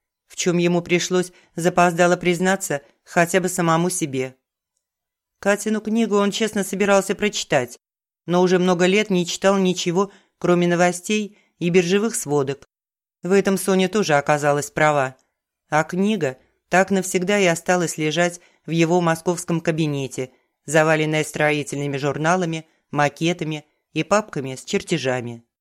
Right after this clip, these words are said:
Возможно, Катин замысел мог бы понять и Митя.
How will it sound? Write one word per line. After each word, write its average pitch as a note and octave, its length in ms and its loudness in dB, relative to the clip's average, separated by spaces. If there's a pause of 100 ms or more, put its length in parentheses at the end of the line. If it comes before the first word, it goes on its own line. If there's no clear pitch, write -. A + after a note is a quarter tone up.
(1600)
Возможно, F#3 580 2
Катин F#3 400 2
замысел F#3 500 2
мог F3+ 300 2
бы F3 120 0
понять F3+ 540 0
и F3+ 180 0
Митя. F#3+ 560 0